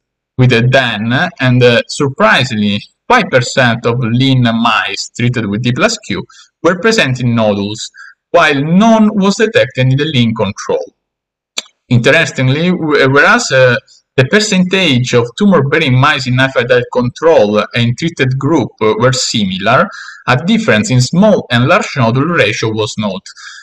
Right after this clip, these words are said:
with an increased presence of large nodule in the alpha diet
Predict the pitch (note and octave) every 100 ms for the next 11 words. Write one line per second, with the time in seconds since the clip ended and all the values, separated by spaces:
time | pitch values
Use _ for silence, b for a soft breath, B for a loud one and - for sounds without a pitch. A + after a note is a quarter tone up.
0 | B D3 C#3 D3 D#3 D#3+ G#3+ A3+ A3 -
1 | D#3 C#3 C#3+ C3 D3+ C3 C#3+ D#3 F3+ E3
2 | - C#3+ A2+ A#2+ A#2 G#2 - C3+ A#2+ B2+
3 | D#3+ - C3 C#3 G#2 G#2